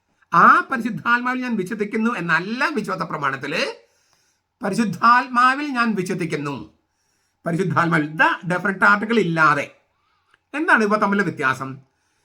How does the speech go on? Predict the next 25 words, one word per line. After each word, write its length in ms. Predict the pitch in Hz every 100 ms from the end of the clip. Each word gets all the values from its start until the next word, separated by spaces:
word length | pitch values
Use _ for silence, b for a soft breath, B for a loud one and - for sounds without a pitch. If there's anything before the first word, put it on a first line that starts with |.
| _ 165
ഗ്രീക്കിൽ 680 | 160 262 359 208 175 - - _ _ 254
the 160 | 349 349
Holy 300 | 226 208 202
Spirit 240 | - 196 170
എന്ന് 120 | 170
പറഞ്ഞാൽ, 360 | 143 131 85 64 - _ _ -
the 100 | 165
Holy 280 | 226 185 165 -
Spirit 300 | 147 131 135
എന്ന് 160 | 135
പറഞ്ഞാൽ 500 | 135 113 117 92 165 - _ _ _ _ _ _ _ _
പരിശുദ്ധ 340 | 165 185 226 240
തൃത്വത്തിലെ 480 | 220 170 208 196
മൂന്നാമത്തെ 560 | 185 143 175 185 190 180
ആളാണ് 280 | 127 131 127
ഉദ്ദേശിക്കുന്നത്, 560 | 107 107 80 78 57 - _ _ _ _
ആ 460 | 131 156 190 220 220
പരിശുദ്ധാത്മാവ്. 680 | 160 135 104 101 73 - - _ _ _ _ _ _ _ _ _ _ _ -
ഡെഫിനറ്റ് 300 | 208 247 320
ആർട്ടിക്കിൾ 280 | 302 294 254
ഇല്ലാതെ 800 | 185 180 214 220 220 185 - - _
ഹോളി 300 | 175 190 214
സ്പിരിറ്റ് 280 | 220 196
എന്ന് 100 | 202
പറഞ്ഞാൽ 580 | 175 131 143 123 127 294